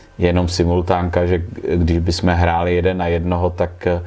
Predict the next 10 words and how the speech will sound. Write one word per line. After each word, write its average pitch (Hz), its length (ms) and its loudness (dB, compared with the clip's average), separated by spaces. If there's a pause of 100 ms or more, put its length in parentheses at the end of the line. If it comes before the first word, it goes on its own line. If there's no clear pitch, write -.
(380)
mě 90 200 2
porazí 87 840 0
ten 90 180 2
velmistr 87 600 2
deset 85 380 -2
krát 92 220 0
z 87 60 -4
deseti 85 360 0
partií, 104 640 0 (720)
ale 92 320 0